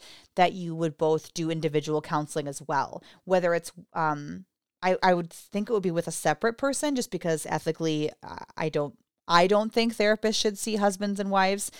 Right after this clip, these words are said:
because it gets easy to take a side at the, if you're seeing them as a couple.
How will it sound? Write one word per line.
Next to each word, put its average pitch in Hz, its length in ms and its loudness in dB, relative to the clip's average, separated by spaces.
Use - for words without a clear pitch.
because 175 200 2
it 165 80 -2
gets 165 160 -2
easy 165 260 -4
to 156 80 -6
take 156 240 2
a 160 60 -4
side 147 420 4
at 185 100 -2
the, - 80 -4
if - 120 -4
you're 160 100 -2
seeing 151 300 -4
them 143 160 -2
as 139 80 -2
a 151 40 -4
couple. 311 520 0